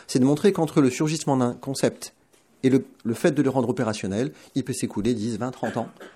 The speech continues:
et que comprendre l'histoire sociale des sciences, c'est les mettre en, en temporalité et en temps court, moyen, long,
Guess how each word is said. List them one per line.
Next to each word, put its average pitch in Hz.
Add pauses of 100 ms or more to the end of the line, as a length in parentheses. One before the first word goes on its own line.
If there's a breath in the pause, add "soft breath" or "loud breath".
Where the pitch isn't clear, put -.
(180 loud breath)
et 120
que 135
comprendre 151 (260 loud breath)
l'histoire 123
sociale 127
des 107
sciences, 151
c'est 135
les 113
mettre 127
en, 110
en 113
temporalité 120
et 110
en 110
temps 110
court, 120
moyen, 107
long, 110